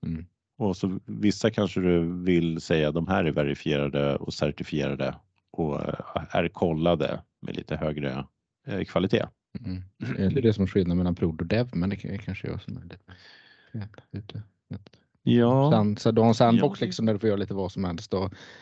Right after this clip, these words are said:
Speaker 2: Ja.
Speaker 1: prod är prod liksom. Där, där finns det bara bra data, du har inte
Speaker 2: Ja, men Konstantin, du får göra som du vill.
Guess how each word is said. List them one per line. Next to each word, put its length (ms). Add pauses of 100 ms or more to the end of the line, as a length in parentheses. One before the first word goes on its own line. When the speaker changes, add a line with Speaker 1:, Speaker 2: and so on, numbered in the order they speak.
(200)
Speaker 2:
Ja. 280
Speaker 1:
prod 280
är 360 (640)
prod 260
liksom. 340
Där, 140
där 220
finns 200
det 80
bara 160
bra 260
data, 340
du 60
har 160
inte 400 (300)
Speaker 2:
Ja, 140
men 220
Konstantin, 600
du 120
får 140
göra 180
som 160
du 100
vill. 240